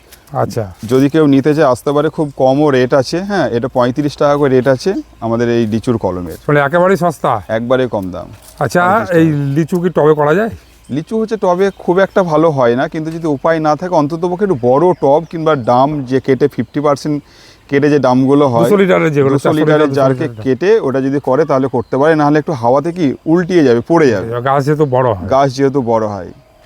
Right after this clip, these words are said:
Speaker 2: তো মাটিতে বেটার, কিন্তু যদি উপায় না থাকে সে করতে পারে, কিন্তু জায়গাটা একটু বড় দেবে।
Speaker 1: বড় দেবে, আচ্ছা।
Speaker 2: হুম।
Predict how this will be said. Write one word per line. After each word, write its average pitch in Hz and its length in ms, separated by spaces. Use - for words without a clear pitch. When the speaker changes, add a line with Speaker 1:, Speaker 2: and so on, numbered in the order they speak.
Speaker 2:
তো 131 100
মাটিতে 165 460
বেটার, 185 420
কিন্তু 160 260
যদি 165 180
উপায় 175 320
না 160 180
থাকে 175 320
সে 202 140
করতে 160 320
পারে, 196 160
কিন্তু 202 160
জায়গাটা 143 360
একটু 156 140
বড় 113 260
দেবে। 92 300
Speaker 1:
বড় 104 240
দেবে, 95 300
আচ্ছা। 104 220
Speaker 2:
হুম। 92 260